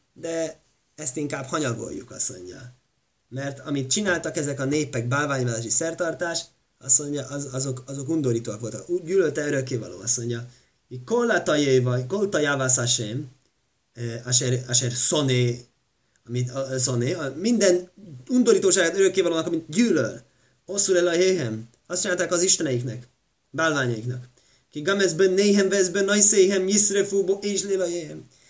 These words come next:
Azt mondja, még a gy-, fiaikat és a lányaikat is elégették tűzben az isteneiknek. Nyilvánvaló, ne, nem örült ennek az örökkévaló, hogy ilyet csinálnak.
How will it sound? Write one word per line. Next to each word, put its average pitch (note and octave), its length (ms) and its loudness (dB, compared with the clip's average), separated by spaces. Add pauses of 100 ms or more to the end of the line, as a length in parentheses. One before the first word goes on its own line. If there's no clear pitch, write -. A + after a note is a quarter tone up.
(320)
Azt D#3+ 140 -2
mondja, F3+ 240 4
még F#3+ 280 6
a F3+ 140 6
gy-, F#3 280 -2
fiaikat G#3+ 500 2
és G3 140 6
a F#3+ 100 4
lányaikat G3 640 4
is G3 160 4
elégették F#3+ 720 4
tűzben F3+ 440 0
az D#3+ 140 0
isteneiknek. C3 720 -2 (420)
Nyilvánvaló, F#3 920 2 (760)
ne, D#3+ 220 -6
nem E3 160 0
örült C3+ 300 0
ennek A#2+ 240 -2
az A2+ 140 -6
örökkévaló, G#2 540 -10
hogy G2 120 -12
ilyet G#2 180 -14
csinálnak. - 480 -12